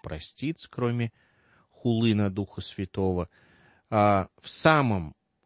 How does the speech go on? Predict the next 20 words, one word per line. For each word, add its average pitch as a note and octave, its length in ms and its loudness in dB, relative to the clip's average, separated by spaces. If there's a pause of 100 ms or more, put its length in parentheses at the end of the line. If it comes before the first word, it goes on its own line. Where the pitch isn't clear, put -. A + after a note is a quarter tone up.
(140)
общем F2 600 2
виде, B2 340 -4
в - 100 -8
самом F2+ 560 0
общем E2 640 -4
виде, D3 480 -4 (720)
хула A2+ 420 4
на F#2+ 160 -2
Духа F#2 340 -8
Святого — C#3+ 760 0 (140)
это A#2+ 280 4
не A#2+ 360 4
признание G2 1120 -2 (720)
того, G2 560 -2 (880)
что - 220 -4
Господь G2 640 0
есть D2 260 -12
Бог, A#2 540 -2 (640)
и A2+ 140 2
что, A2+ 720 4